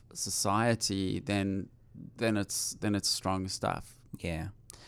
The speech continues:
Speaker 2: I mean, I guess the most compelling argument is that, um, you know, it's just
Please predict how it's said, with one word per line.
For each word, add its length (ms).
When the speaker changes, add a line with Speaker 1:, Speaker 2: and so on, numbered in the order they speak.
Speaker 2:
I 60
mean, 80
I 60
guess 160
the 100
most 180
compelling 400
argument 520
is 140
that, 340
um, 500
you 140
know, 40
it's 100
just 200